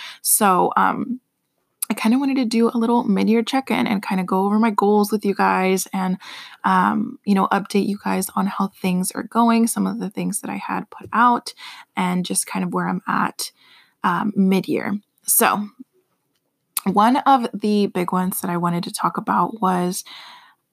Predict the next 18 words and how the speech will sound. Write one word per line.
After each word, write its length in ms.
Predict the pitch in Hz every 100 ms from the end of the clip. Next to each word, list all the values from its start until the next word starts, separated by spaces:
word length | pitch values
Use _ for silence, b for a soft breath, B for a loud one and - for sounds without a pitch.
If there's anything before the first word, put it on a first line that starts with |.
| -
one 140 | 208
of 80 | 214
my 120 | 214
goals 300 | 202 185 185
was 240 | 190 185 -
to 120 | 190
do 240 | 185 180 - -
Bible 420 | 185 185 175 185
study, 420 | - - - -
to 200 | - 196
read 220 | 190 202
the 80 | 190
Bible, 600 | 208 202 190 180 - - -
to, 500 | - 202 185 185 180
um, 240 | 185 185 180
grow 260 | 185 190
my 200 | 196 208
faith. 520 | 208 - 208 214 208